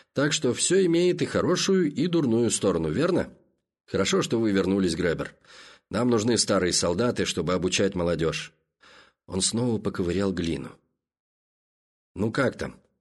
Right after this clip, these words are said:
в тылу?» «Примерно как и здесь. Много воздушных налётов». «В самом деле?» «Не знаю, что в других городах, но у нас каждые два-три дня был, по крайней мере,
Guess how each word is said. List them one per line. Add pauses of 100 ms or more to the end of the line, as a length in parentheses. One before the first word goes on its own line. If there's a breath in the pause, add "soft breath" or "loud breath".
(160)
в
тылу?» (1120)
«Примерно
как
и
здесь. (600 loud breath)
Много
воздушных
налётов». (680)
«В
самом
деле?» (960 loud breath)
«Не
знаю,
что
в
других
городах,
но
у
нас
каждые
два-три
дня
был,
по
крайней
мере,